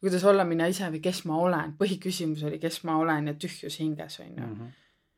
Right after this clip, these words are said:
Speaker 1: Et, et kuidas aru saada, kes ma olen. Kuidas, kuidas nagu tunda rõõmu väikestest asjadest, on ju. Ja kuidas julgeda, nagu sellised asjad tulid välja, on ju.
Speaker 2: Mhm.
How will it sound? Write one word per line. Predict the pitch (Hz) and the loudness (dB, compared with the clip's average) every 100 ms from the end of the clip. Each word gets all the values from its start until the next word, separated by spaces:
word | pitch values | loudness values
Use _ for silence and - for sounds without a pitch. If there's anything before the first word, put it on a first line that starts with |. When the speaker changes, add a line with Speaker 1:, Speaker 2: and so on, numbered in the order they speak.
| _ - | _ -4
Speaker 1:
Et, | 156 156 | -4 -4
et | 156 | -6
kuidas | 196 190 185 | 2 2 4
aru | 185 180 156 | 4 4 2
saada, | 151 151 156 | -2 -4 -4
kes | 151 147 - | -8 -10 -8
ma | 160 | -4
olen. | 147 147 147 156 - - | -2 0 -4 -8 -12 -10
Kuidas, | 175 180 - - | -6 -4 -6 -8
kuidas | - 185 185 - | -2 2 0 0
nagu | 175 165 160 | -6 -4 -4
tunda | 156 202 180 160 | -2 0 0 0
rõõmu | 170 190 160 160 160 | 2 2 2 0 0
väikestest | 156 156 151 - 151 170 | 0 -2 -12 -16 -16 -14
asjadest, | 151 - - - - | -14 -16 -16 -16 -16
on | - | -16
ju. | - - - - | -16 -20 -10 -4
Ja | |
kuidas | 165 180 180 | 0 0 2
julgeda, | 196 170 156 165 160 | 2 4 2 -2 -2
nagu | 156 156 | -2 -4
sellised | 156 208 196 160 156 | 2 4 6 4 2
asjad | 160 165 156 | 2 0 -8
tulid | - 151 147 | -6 -6 -4
välja, | 151 151 147 | -4 -4 -6
on | 160 170 | -8 -10
ju. | |
Speaker 2:
Mhm. | 139 117 | -8 -8